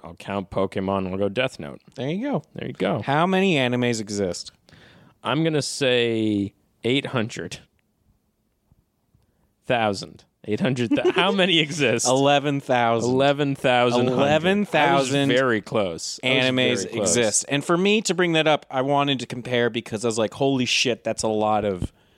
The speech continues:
Speaker 2: it's a lot of animes."
Speaker 1: That's a ton.
Speaker 2: That is a ton of different cell shading
Speaker 1: Yup.
Speaker 2: or just all the different s-, ways to make it. And I wanted to compare it. Twenty eighteen, America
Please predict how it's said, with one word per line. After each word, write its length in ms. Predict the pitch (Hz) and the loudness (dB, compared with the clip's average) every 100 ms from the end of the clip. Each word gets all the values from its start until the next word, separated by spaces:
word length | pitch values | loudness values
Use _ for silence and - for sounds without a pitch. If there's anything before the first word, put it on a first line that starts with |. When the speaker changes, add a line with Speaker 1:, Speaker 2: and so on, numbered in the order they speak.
| _ _ _ _ - - | _ _ _ _ -20 -18
Speaker 2:
it's 100 | - | -4
a 60 | 156 | 2
lot 240 | 160 151 | 4 4
of 60 | 123 | 2
animes." 460 | 131 135 131 110 | 2 2 0 0
Speaker 1:
That's 280 | 101 90 - | 0 0 -2
a 20 | |
ton. 440 | - 277 269 247 127 | 0 2 2 0 0
Speaker 2:
That 160 | 135 | 2
is 120 | 156 156 | 2 0
a 60 | |
ton 880 | - - - - 165 160 147 131 104 - _ _ _ _ - | -4 -8 -8 -2 2 2 2 0 -2 -6 _ _ _ _ -6
of 180 | 123 107 | -6 -2
different 540 | 131 123 131 117 104 _ _ _ _ _ _ _ | -2 -2 0 0 -2 _ _ _ _ _ _ _
cell 420 | - - 160 170 | -4 2 4 4
shading 840 | 170 - 170 160 151 156 147 143 139 | 2 0 2 2 4 2 2 2 2
Speaker 1:
Yup. 220 | 139 151 | 2 4
Speaker 2:
or 80 | 156 | 2
just 200 | 147 139 | 2 0
all 360 | - 156 170 170 | 2 4 4 2
the 100 | 160 | 0
different 600 | 165 165 175 165 151 - _ _ _ _ _ - | -2 -2 0 0 -2 -6 _ _ _ _ _ -20
s-, 100 | - | -14
ways 540 | 127 160 165 165 151 | -4 2 4 2 0
to 120 | - | -2
make 260 | 147 156 156 | 0 0 0
it. 140 | 160 - | -2 0
And 180 | 151 | 0
I 60 | 147 | 2
wanted 240 | 160 170 | 2 2
to 60 | 156 | 0
compare 340 | - 160 175 | -6 -2 0
it. 120 | 160 170 _ _ _ - _ - | 0 -2 _ _ _ -20 _ -12
Twenty 380 | - 160 156 | -4 0 0
eighteen, 360 | 143 - 170 156 | 0 0 0 0
America 500 | 131 131 139 139 139 | 0 0 0 -2 -6